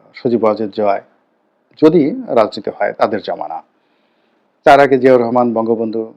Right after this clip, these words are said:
এরশাদ সাহেবের জমানা ছিল। তো এরকম সব জমানাতেই আমরা গত একশো বছরে অনেক মানব, মহামানব পেয়েছি। শেরে বাংলা ফজলুল হক, হোসেন শহীদ সরওয়ার্দী, আব্দুল হামিদ খান ভাসানী।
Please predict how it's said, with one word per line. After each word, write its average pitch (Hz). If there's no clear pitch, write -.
এরশাদ 117
সাহেবের 101
জমানা 101
ছিল। 120
তো 180
এরকম 202
সব 165
জমানাতেই 208
আমরা 120
গত 117
একশো -
বছরে 113
অনেক 139
মানব, 110
মহামানব 104
পেয়েছি। 107
শেরে 123
বাংলা 113
ফজলুল 107
হক, 107
হোসেন 131
শহীদ 117
সরওয়ার্দী, 110
আব্দুল 117
হামিদ 104
খান 107
ভাসানী। -